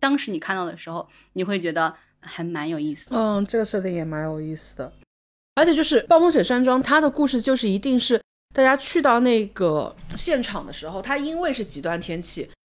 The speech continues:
Speaker 2: 它对你的心理的影响一定是有加持的。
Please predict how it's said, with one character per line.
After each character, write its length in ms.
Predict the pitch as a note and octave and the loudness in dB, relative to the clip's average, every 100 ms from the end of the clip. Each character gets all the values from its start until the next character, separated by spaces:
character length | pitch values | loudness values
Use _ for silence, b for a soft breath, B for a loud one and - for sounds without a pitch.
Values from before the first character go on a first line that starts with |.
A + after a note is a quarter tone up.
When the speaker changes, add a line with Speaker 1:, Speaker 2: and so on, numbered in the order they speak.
| _ | _
Speaker 2:
它 120 | - C#4 | -8 -4
对 140 | D4+ | -2
你 100 | A#3+ | -2
的 80 | G#3+ | -6
心 260 | - C4 | -6 -4
理 80 | B3+ | -4
的 80 | D#3 | -4
影 240 | C#3+ D3 | -6 -6
响 220 | G3+ D#3+ C#3+ | -6 -6 -8
一 60 | |
定 200 | B3 B3+ | -6 -4
是 160 | G#3 E3+ | -4 -6
有 120 | B2 | -6
加 200 | D3+ D3 | -6 -6
持 220 | - - | -8 -14
的。 160 | E2+ | -18